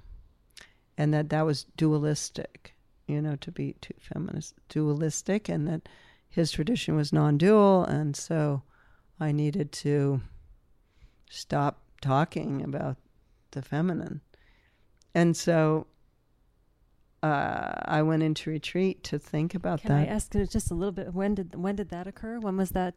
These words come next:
Speaker 1: Nineteen ninety-eight.
Speaker 2: And what was the context of it?
Speaker 1: Context?
Speaker 2: Yeah, like, how did that, how did
Speaker 1: It
Speaker 2: that
Speaker 1: came in a letter. He wrote me a letter.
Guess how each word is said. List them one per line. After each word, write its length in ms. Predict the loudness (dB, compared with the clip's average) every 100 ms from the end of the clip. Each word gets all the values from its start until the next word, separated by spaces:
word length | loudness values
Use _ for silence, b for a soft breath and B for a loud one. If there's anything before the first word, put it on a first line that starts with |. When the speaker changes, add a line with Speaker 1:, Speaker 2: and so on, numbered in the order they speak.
| _ _ _
Speaker 1:
Nineteen 360 | -2 0 2 4
ninety-eight. 600 | 4 4 2 4 2 0 -10 B B B _
Speaker 2:
And 240 | -4 -2 -2
what 140 | -2
was 160 | -2 -2
the 100 | -4
context 640 | -2 -2 -2 -4 -6 -6
of 160 | -6
it? 140 | -8 -14 b b b b b b _ -10
Speaker 1:
Context? 680 | 2 2 4 2 0 -10 -10 -16 -4
Speaker 2:
Yeah, 240 | 0 0
like, 180 | 0 0
how 140 | 2
did 140 | 2 2
that, 460 | 0 -2 -10 -16 -20 b b b b -16
how 220 | -6 -4
did 180 | -4 -4
Speaker 1:
It 40 |
Speaker 2:
that 140 | -4 4
Speaker 1:
came 240 | 6 8
in 80 | 8
a 100 | 6
letter. 480 | 6 4 6 4 4 -2 -20 -20 _ b b b b _
He 140 | 0
wrote 220 | 2 4
me 120 | 4
a 80 | 4
letter. 440 | 4 4 4 4